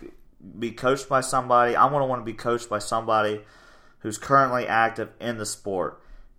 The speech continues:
And one of the reasons behind that is because, uh,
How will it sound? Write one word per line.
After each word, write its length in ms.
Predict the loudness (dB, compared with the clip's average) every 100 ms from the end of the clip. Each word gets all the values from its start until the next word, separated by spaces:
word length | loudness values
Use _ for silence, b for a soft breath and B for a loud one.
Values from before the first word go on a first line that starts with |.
| _ -8
And 180 | -4 2
one 140 | 4
of 60 | 4
the 80 | 4
reasons 480 | 2 0 -6 -10
behind 560 | -14 -10 -4 2 2 4
that 140 | 2
is 120 | 0 -4
because, 640 | -2 2 4 4 0 -10 b b b b -4
uh, 500 | 0 4 4 4